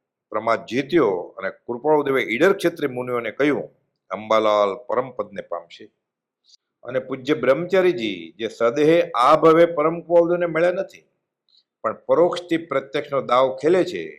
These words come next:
અને દાવ જીતી જાય છે. કહેતા, "જેને ઘેર વચનામૃત છે, તેને ઘેર સત્પુરુષ હાજર છે." તેઓએ તો આત્મસાત કરી બતાવ્યું. વાંચન પછી મનન કરવું અગત્યનું છે અને મનન બાદ નિધિધ્યાસન કરવાનું છે.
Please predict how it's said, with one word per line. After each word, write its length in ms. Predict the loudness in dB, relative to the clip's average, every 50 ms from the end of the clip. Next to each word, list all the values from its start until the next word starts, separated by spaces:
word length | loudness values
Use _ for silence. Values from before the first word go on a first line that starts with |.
| _ _ _ _
અને 140 | -14 -14 -10 -4
દાવ 240 | -2 -2 0 -2 -2
જીતી 320 | -6 -10 -10 -8 -8 -6
જાય 160 | -4 -6 -6 -6
છે. 240 | -10 -16 -20 _ _ _ _ _ _ _ _ _ _ _ _ _ _ _ _ -2
કહેતા, 540 | 0 0 0 0 0 0 0 0 -2 -4 -8
"જેને 300 | -6 -4 -4 -2 -2 0
ઘેર 200 | 2 4 4 4
વચનામૃત 540 | 4 2 0 -2 -4 -6 -6 -6 -8 -10 -12
છે, 500 | -8 -6 -4 -2 -2 -4 -4 -8 -10 -14 -18 _ _ _ _ _ _ _ _ _ _ _ _ _ _
તેને 200 | -6 -6 -4 -2
ઘેર 160 | -2 -2 -2
સત્પુરુષ 640 | -2 -2 -2 -2 -2 -2 -4 -8 -8 -8 -8 -8 -10
હાજર 340 | -8 -8 -4 -2 -2 -4 -4
છે." 200 | -6 -12 -14 -16 -20 _ _ _ _ _ _ _ _ _ _ _ _ _ _ _
તેઓએ 240 | -8 -4 -4 -4 -4
તો 400 | -2 -2 0 0 0 -2 -6 -6 -2
આત્મસાત 760 | -2 0 0 -2 -6 -10 -16 -10 -4 0 0 0 -2 -4 -6
કરી 140 | -8 -8 -6
બતાવ્યું. 400 | -8 -10 -10 -8 -8 -10 -10 -12 _ _ _ _ _ _ _ _ _ _ _ _ _ _ _ _ _ _ _ _
વાંચન 440 | -4 -2 -2 -2 -2 -4 -4 -4 -2
પછી 220 | -2 -2 -2 -2 -4
મનન 420 | -6 -4 -4 -2 -2 -2 -4 0
કરવું 340 | 0 0 0 2 2 0 0
અગત્યનું 440 | 0 -2 -2 -2 -4 -4 -4 -6 -12
છે 160 | -14 -20 -20 -20 _ _ _ _ _ _ _
અને 140 | -12 -10 -10
મનન 500 | -8 -6 -4 -2 0 0 0 -2 -4 -2
બાદ 440 | 0 2 2 2 0 -2 -6 -10 -8
નિધિધ્યાસન 540 | -4 -4 -2 0 2 2 2 0 -2 -6 -6
કરવાનું 440 | -4 -4 -4 -4 -4 -6 -8 -12
છે. 220 | -16 -20 -20 -20